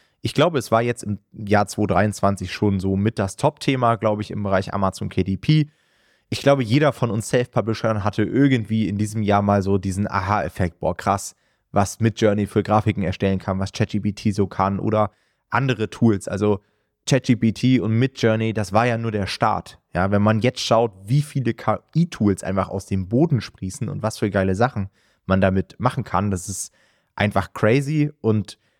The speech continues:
wir haben die Vermutung, dass das zweitausendvierundzwanzig oder sind uns sehr sicher sogar, dass es zweitausendvierundzwanzig so weitergehen wird. Und ich glaube, das wird auch auf Amazon K D P den Markt ordentlich auf den Kopf stellen. Ich habe gestern gerade wieder irgendwie mitbekommen, dass Open A I,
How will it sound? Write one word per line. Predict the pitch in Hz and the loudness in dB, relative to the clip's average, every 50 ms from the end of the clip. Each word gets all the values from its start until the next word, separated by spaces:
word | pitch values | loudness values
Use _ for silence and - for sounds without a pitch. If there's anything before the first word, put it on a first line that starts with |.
| _ _ - | _ _ 0
wir | 117 131 120 | 2 2 2
haben | 117 131 143 | 0 0 0
die | 127 113 | 0 0
Vermutung, | - - 113 107 117 117 - 110 107 104 | 0 0 0 0 0 0 0 0 -2 -4
dass | 110 - | -4 -6
das | - 107 - - | -6 -6 -8 -8
zweitausendvierundzwanzig | - - 110 110 - - - 120 127 127 120 104 - - - - 101 104 - - 107 - | -6 -4 -4 -4 -4 -2 0 2 2 2 2 -2 -4 -4 -2 -2 -2 -2 -2 -4 -6 -6
oder | - 85 78 | -6 -6 -6
sind | 82 82 - | -6 -8 -10
uns | 82 80 | -10 -6
sehr | - 82 85 | -4 -4 -2
sicher | 80 85 110 - - 82 82 | 0 0 0 0 0 -2 -2
sogar, | 87 82 - - 87 98 - _ _ _ _ _ | -4 -4 -2 0 0 0 -2 _ _ _ _ _
dass | - 95 92 - | -4 -4 -2 -2
es | 107 - - | -4 -6 -4
zweitausendvierundzwanzig | - - 104 - - - 113 117 113 107 - - 92 104 110 104 - 110 110 - - _ _ _ _ _ _ | -2 -2 -2 -2 0 0 0 0 0 -2 -2 0 0 0 0 0 0 0 0 0 -2 _ _ _ _ _ _
so | - - 98 87 82 | -4 -2 0 2 4
weitergehen | 98 113 123 143 107 90 82 85 82 80 80 | 4 2 2 0 -2 -2 0 0 0 0 0
wird. | 78 80 90 110 - - _ _ | 0 0 0 0 -2 -6 _ _
Und | 107 107 110 - - | 0 0 0 0 -2
ich | 113 - - | -4 -4 -2
glaube, | - 104 107 120 160 180 180 139 | 0 2 4 4 2 2 -2 -4
das | - 120 120 - - | -4 -6 -8 -6 -4
wird | 120 117 - | -4 -4 -2
auch | 110 117 110 | -2 0 0
auf | 107 98 - | 0 0 0
Amazon | - 110 117 113 113 - - 110 | -2 0 0 0 -2 -2 -4 -8
K | 104 - 107 104 | -6 -6 -6 -6
D | 101 95 | -6 -6
P | - - - 113 | -8 -6 -4 -2
den | 110 104 98 | -2 -2 0
Markt | 98 98 101 - - | 0 -2 -2 -4 -4
ordentlich | - 110 120 107 - - - | -2 -2 -2 -2 -4 -6 -8
auf | 107 - | -8 -6
den | - 87 120 | -6 -6 -2
Kopf | - - - - | -2 -2 -2 0
stellen. | - - 92 101 113 120 _ _ _ _ _ _ _ | 0 0 2 2 0 -2 _ _ _ _ _ _ _
Ich | - - | -4 -2
habe | 113 - - | -2 -2 0
gestern | 131 131 - - 113 107 | -2 -2 0 -2 -2 0
gerade | 98 101 107 113 107 101 | 2 2 2 2 0 0
wieder | 101 110 107 98 | 0 0 0 2
irgendwie | - 123 123 120 110 110 | 2 0 0 0 0 0
mitbekommen, | 110 131 151 - - 113 - - 123 120 120 113 | 0 0 0 0 -2 -4 -2 0 -2 0 0 -2
dass | 101 - - - | -4 -6 -4 0
Open | - 113 117 - 117 104 | 0 0 2 0 0 0
A | 98 95 92 95 - 95 101 110 | 2 2 2 2 2 2 2 2
I, | 113 120 | 0 0